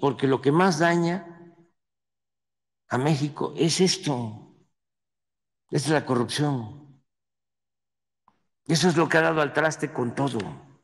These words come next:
Esa es la causa principal de la desigualdad social, de la desigualdad económica. Entonces,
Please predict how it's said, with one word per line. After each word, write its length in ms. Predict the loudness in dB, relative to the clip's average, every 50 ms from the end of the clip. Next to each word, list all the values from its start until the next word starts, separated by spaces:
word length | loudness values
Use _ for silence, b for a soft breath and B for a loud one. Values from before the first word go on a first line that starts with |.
| _ _ _ _ _ _ _ _ _ _ _ _ _ _ _ _ _ _ _ _ _ _ _ _ _ _ _ _ _ _ _ _ _ _ _ _ _ _ _ _ _ _ _ -2
Esa 200 | 0 2 2 2
es 60 | 4
la 140 | 4 2 2
causa 440 | 2 0 0 0 0 -2 -4 -2 -2
principal 840 | -2 -2 -2 -2 -2 -4 0 2 2 2 2 0 -4 -10 -14 -18 -20 -20 -20 -8 -4
de 100 | -2 0
la 140 | 2 2
desigualdad 500 | 0 0 -2 -4 -4 -2 -4 -2 -2 -2
social, 540 | 0 0 0 -2 -2 -2 -2 -2 -2 -4 -6 B B B B B -2
de 80 | 0
la 120 | 2 2 2
desigualdad 520 | 2 0 0 0 0 0 0 0 0 0
económica. 760 | -2 -4 -4 -4 -4 -4 -4 -4 -4 -6 -8 -12 -16 -18 -18 _ _ _ _ _ _ _ _ _ _ _ _ _ _ _ _ _ _ _ _ _ _ _ _ _ _ _ _ _ _ _ _ _ _ _ _ _ _ _ _ _ _ _ _ _ _ _ _ _ _ _ _ _ _ _ _ _ _ _ _ _ _ _ _ _ _
Entonces, 340 | -4 0 0 2 2 2